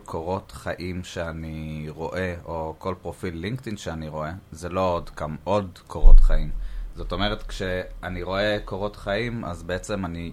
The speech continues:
יודע, וככה גם האנשים בצוות שלי, הם יודעים שמאחורי הקורות חיים האלה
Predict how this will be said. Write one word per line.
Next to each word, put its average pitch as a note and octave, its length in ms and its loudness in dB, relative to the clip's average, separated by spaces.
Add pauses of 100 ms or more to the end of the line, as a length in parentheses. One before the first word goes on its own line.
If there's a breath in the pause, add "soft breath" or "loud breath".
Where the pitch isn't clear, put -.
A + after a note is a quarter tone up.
(100)
יודע, E2+ 500 -4 (180)
וככה F#2+ 380 -10
גם F2+ 320 -6 (180)
האנשים E2+ 460 -8
בצוות A#2 440 -8
שלי, D#2+ 320 -14 (720 loud breath)
הם G2 160 -2
יודעים G#2 460 -2 (200)
שמאחורי F#2 960 -4
הקורות G#2 380 -2
חיים G2 400 -2
האלה A2+ 320 -4